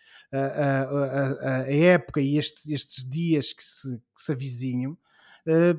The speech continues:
pensando que vai fazer alguma coisa de relevante contra o Liverpool. No caso do Braga, a situação é outra. Hum,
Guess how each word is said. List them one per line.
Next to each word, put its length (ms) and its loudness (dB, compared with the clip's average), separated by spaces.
pensando 540 4
que 80 -16
vai 120 4
fazer 360 0
alguma 280 2
coisa 360 0
de 80 2
relevante 640 2
contra 280 -2
o 60 0
Liverpool. 560 -6
No 140 0
caso 320 4
do 100 0
Braga, 760 4
a 40 0
situação 520 -2
é 60 0
outra. 500 0
Hum, 260 0